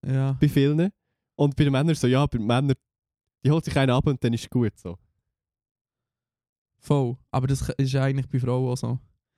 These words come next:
Speaker 1: Ähm.
Speaker 2: Apparently, ja. Aber trotzdem ist es irgendwie bei, bei Frauen akzeptierter, Sextoys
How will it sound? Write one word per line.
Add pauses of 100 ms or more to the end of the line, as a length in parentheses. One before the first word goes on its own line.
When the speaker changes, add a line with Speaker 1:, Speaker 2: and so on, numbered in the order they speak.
(800)
Speaker 1:
Ähm. (360)
Speaker 2:
Apparently,
ja.
Aber
trotzdem
ist
es
irgendwie
bei,
bei
Frauen
akzeptierter,
Sextoys